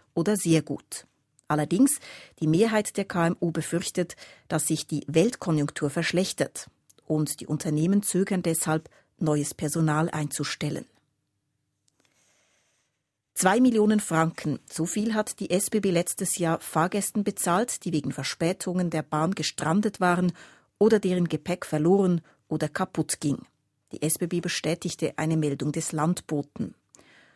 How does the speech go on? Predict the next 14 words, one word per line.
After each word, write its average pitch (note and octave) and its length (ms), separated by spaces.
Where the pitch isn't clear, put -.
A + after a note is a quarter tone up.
Vorletztes A3+ 680
Jahr G#3 240
hatte G#3 260
die F3 180
S E3 200
B D#3+ 100
B E3 160
Entschädigungen F3 880
in D#3 280
Höhe D#3+ 200
von D#3 320
zwei E3 360
Komma D#3+ 380
zwei D#3 480